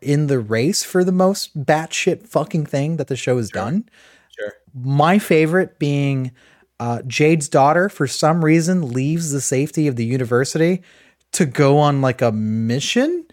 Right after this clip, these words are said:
Speaker 2: Yeah,
Speaker 1: and
Speaker 2: so
Speaker 1: gets in harm's way of Crocodile, Uber Croc.
Speaker 2: So earlier, Jade tells her daughter that if anything goes wrong, I have a bug out bag for you under the bed. You have to do blah and do it, right?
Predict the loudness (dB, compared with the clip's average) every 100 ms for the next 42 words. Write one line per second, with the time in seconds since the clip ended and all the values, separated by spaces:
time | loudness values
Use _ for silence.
0 | _ _ _ -6 -2 0 2 0 0 -4
1 | -4 -2 -2 0 2 2 2 2 4 4
2 | 4 2 -4 -4 -2 -2 0 2 4 2
3 | 0 0 0 0 -2 -8 _ -16 -6 -4
4 | -2 -2 0 0 0 -2 -6 -6 -4 -4
5 | -6 -12 -8 -6 -4 -4 -2 0 0 -2
6 | -4 -4 -6 -4 -2 -2 -2 -2 -2 -2
7 | -4 -6 -4 -4 0 -2 -2 -2 -4 -8
8 | -10 -6 -6 -6 -6 -2 0 0 -2 -8
9 | -6 -6 -8 -12 -10 -4 -4 -4 -8 -12
10 | -8 -6 -6 -6 -2 -2